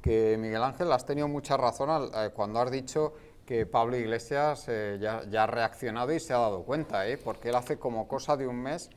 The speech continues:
se dio cuenta de lo que estaba pasando y ha intentado contrarrestar con cierto éxito la estrategia de Pedro Sánchez.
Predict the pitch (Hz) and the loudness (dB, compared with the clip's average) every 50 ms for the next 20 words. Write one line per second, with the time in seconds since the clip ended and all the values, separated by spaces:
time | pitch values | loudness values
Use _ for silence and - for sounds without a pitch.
0 | - - - - - - 117 104 110 120 120 120 123 131 123 120 120 127 117 113 | -20 -20 -20 -12 -6 -4 -2 -2 0 0 0 0 0 -2 -2 -2 -2 -2 -2 -2
1 | 113 104 107 110 - - 123 120 117 117 - 123 117 - - 131 127 135 151 165 | -4 -4 -6 -8 -6 -4 -2 0 0 0 0 -2 -4 -4 -4 -6 -4 -2 0 0
2 | 147 113 107 110 107 107 123 120 113 104 120 117 120 127 123 143 139 131 135 131 | 0 0 -2 -4 -4 -6 -8 -8 -8 -6 -4 -4 -4 -4 -4 -6 -8 -6 -4 -4
3 | 117 104 107 110 - - - 123 123 139 - - - 117 107 98 - - 123 123 | -4 -4 -6 -12 -12 -6 -2 0 0 0 0 -4 -8 -10 -10 -10 -8 -4 -4 -4
4 | 120 - 120 117 123 120 123 - 147 139 - 156 151 151 139 113 - - 113 110 | -4 -4 -4 -4 -4 -4 -6 -10 -12 -10 -6 -4 -4 -2 -4 -6 -6 -8 -8 -8
5 | - - 123 113 - - - 117 110 107 101 95 95 92 - 104 101 101 95 95 | -8 -6 -8 -10 -8 -6 -6 -4 -2 -2 -2 -4 -6 -10 -10 -12 -12 -12 -12 -12
6 | 95 95 - 139 147 147 - - 123 95 - | -14 -12 -10 -8 -8 -8 -6 -4 -4 -6 -6